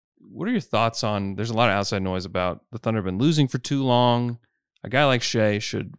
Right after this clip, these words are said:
want out. Like, he should demand a trade. He should be the next one. He's probably frustrated. He's probably this, he's probably that. A lot of people like to put their own thoughts on players all the time. But what,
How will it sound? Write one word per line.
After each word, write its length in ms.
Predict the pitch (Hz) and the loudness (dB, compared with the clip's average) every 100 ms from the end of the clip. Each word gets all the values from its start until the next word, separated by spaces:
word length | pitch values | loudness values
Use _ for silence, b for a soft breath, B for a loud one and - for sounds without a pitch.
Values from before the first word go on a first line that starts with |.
| - | -16
want 360 | 90 113 104 78 | -8 -4 -2 -2
out. 300 | 87 58 - | -4 -6 -10
Like, 120 | 117 | -8
he 100 | - | -4
should 260 | 139 127 123 - 131 | -4 -4 -8 -12 -6
demand 300 | 120 131 120 | -2 0 -2
a 40 | |
trade. 420 | - 120 107 104 | -4 -4 -2 -2
He 100 | 110 | -2
should 180 | 123 117 | -4 -4
be 60 | 110 | -4
the 80 | 101 | -4
next 260 | 104 - | -6 -6
one. 140 | 101 92 | -8 -10
He's 100 | 92 | -10
probably 240 | 107 76 | -10 -8
frustrated. 560 | - 127 - 113 101 92 | -4 -4 -2 -4 -4 -4
He's 140 | 87 | -6
probably 240 | - 87 | -8 -8
this, 220 | 95 98 - | -8 -8 -8
he's 40 | |
probably 220 | 95 85 | -10 -10
that. 140 | - - b b b b 143 | -12 -16 b b b b -4
A 40 | |
lot 60 | 147 | -2
of 60 | |
people 180 | 131 113 | 0 0
like 140 | 101 | 0
to 80 | 104 | -2
put 240 | - 104 - | -6 -4 -2
their 140 | 95 | -2
own 140 | 95 - | -2 -4
thoughts 480 | 85 85 - - - - | -4 -4 -2 -4 -6 -8
on 300 | 90 85 - - _ - | -6 -6 -10 -18 _ -10
players 400 | - 87 - - | -6 -4 -4 -6
all 120 | - | -8
the 80 | 101 | -10
time. 220 | - - | -10 -10
But 80 | 98 | -4
what, 220 | 117 131 | 0 2